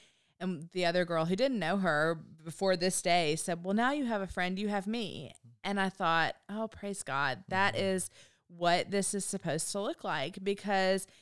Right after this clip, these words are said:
Speaker 1: this girl who was a little further down the road, who had, we had poured into, you know, now is able to say, "Hey, friend, let me show you that, you know, we don't give Kool-Aid to babies at six months old." I mean,
Speaker 2: Mm.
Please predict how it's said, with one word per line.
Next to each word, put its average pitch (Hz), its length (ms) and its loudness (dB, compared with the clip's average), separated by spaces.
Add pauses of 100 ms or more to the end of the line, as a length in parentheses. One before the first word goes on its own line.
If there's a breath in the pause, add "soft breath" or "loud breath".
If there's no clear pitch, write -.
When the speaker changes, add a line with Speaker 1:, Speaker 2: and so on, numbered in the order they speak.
(240 soft breath)
Speaker 1:
this 214 200 2
girl 214 240 2
who 208 120 4
was 202 120 2
a 202 60 -2
little 196 240 0
further 220 320 0
down 196 200 2
the 180 80 -2
road, 160 300 2
who 180 140 2
had, 175 180 -2
we 208 120 -2
had 208 200 0
poured 175 280 -2
into, 165 640 -2 (340 soft breath)
you 202 80 -6
know, 185 160 2
now 185 280 4
is 208 140 4
able 170 320 2
to 180 140 -2
say, 170 560 2
"Hey, 196 140 -2
friend, 214 440 0
let 208 180 0
me 233 260 0
show 226 240 4
you 220 240 2
that, 175 220 2
you 202 100 2
know, 180 180 4
we 190 180 -4
don't 220 200 2
give 226 200 -4
Kool-Aid 185 480 -2
to 190 80 -4
babies 180 440 -2
at - 140 -8
six 170 240 -10
months 139 240 -6
old." 139 320 0
I 170 60 0
mean, 202 180 0
Speaker 2:
Mm. 180 300 -6